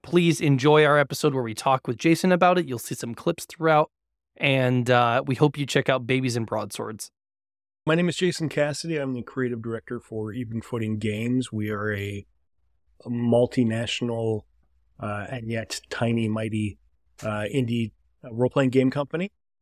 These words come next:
Speaker 2: Uh, our flagship game is Babies and Broadswords, um, which has three books out right now, with a fourth on the way this spring. I'm hoping, if I can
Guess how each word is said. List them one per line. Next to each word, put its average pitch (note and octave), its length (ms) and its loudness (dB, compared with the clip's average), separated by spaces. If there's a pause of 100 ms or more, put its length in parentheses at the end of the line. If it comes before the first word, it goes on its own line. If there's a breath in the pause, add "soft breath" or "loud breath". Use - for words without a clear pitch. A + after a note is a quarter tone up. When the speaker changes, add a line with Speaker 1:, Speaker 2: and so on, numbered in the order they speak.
(220)
Speaker 2:
Uh, C3+ 40 -4 (180)
our C#3 160 4
flagship E3 580 -2
game C#3 460 -6
is A#2+ 800 -8
Babies B2 360 0
and A2+ 100 0
Broadswords, A2+ 760 -2 (760)
um, G2+ 300 -4
which A2+ 320 0
has A2 840 -4 (300)
three B2+ 460 -2
books C3+ 340 0
out C#3 220 0
right C#3 200 -2
now, C#3+ 280 -8
with A#2+ 100 -8
a A2+ 60 -4
fourth C3 320 -2
on B2+ 100 -2
the B2 80 -2
way A#2+ 240 -2
this - 460 -4 (240)
spring. D3+ 600 -6
I'm B2 220 -8
hoping, C#3+ 320 -2
if C3 100 -2
I A2+ 60 -2
can A2 320 -6